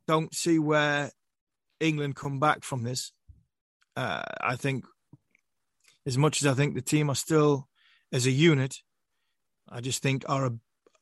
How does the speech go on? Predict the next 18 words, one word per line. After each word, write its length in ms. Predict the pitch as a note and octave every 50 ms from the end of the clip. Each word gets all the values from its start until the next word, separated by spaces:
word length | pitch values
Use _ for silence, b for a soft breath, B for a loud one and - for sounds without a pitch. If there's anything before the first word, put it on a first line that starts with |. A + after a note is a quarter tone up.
| - - _ _ _ _ _ _ -
our 140 | C#3+ B2+ B2
natural 500 | B2+ C3 D3 D#3 - - - - D3 C3+
ability 580 | A#2+ A#2 C#3+ D3 D3 C#3+ - D#3 D#3 - - _ _ _ _ _ _ _ _ _ _ _ _ _ _ _ _ _ _ _ _ _ _ _ _ _ _ _ _ _ _
is, 280 | - C#3+ B2+ B2 B2+ A#2+
and 280 | - C3 C3 C3 C3 -
headspace 560 | - E3 D3+ - - - D3 C#3+ C#3 - -
at 80 | C3+
this 160 | - C3 - -
minute 180 | C#3+ C#3 B2+
in 80 | B2 B2
time 380 | - C3+ C3 C3+ C3+ C3 - - -
is 160 | - B2+ A#2+
in 60 | B2+
such 240 | A#2+ - E3+ C3+ -
a 60 | B2+
place 380 | - - D3+ D3 C#3+ C3 - -
where 320 | C3 C3 C3 C3 C3+ B2+ - _ B B B B B B B B B B B B B B _ _ _ -
if 180 | C3+ A#2 -